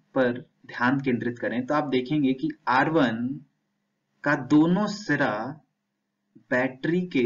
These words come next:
दोनों सिरों से जुड़ा हुआ है। अर्थात इसका सीधा मतलब ये है कि आर वन के दोनों सिरों के बीच का विभवांतर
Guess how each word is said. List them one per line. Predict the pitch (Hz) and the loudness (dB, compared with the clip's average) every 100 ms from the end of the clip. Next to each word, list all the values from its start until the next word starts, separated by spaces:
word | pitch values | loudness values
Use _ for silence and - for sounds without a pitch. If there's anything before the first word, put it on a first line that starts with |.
| 123 | 2
दोनों | 135 120 123 131 | 0 0 2 0
सिरों | - 120 127 123 | -2 -4 -4 -6
से | - 156 202 | -6 -2 -2
जुड़ा | 175 120 107 | -2 -4 -4
हुआ | 107 - - | -6 -12 -16
है। | - _ _ _ _ _ - - | -16 _ _ _ _ _ -20 -16
अर्थात | 113 - - 135 202 - - _ _ _ | -14 -12 -2 0 0 -2 -16 _ _ _
इसका | 120 117 | -10 -10
सीधा | - 113 117 196 | -8 -8 -4 -2
मतलब | 185 170 139 | 0 0 0
ये | 120 | -2
है | - 170 180 - _ _ - | -2 -6 -8 -14 _ _ -16
कि | - - | -16 -8
आर | - 131 143 | -4 -2 -2
वन | 185 214 208 | -2 -2 0
के | 185 180 - _ _ | -2 -2 -10 _ _
दोनों | 139 147 175 | 0 2 2
सिरों | - 151 156 | 0 -2 0
के | 151 | -2
बीच | 127 151 | -2 -4
का | 156 | -4
विभवांतर | 135 127 123 135 139 135 107 | -4 -2 0 0 0 -2 -4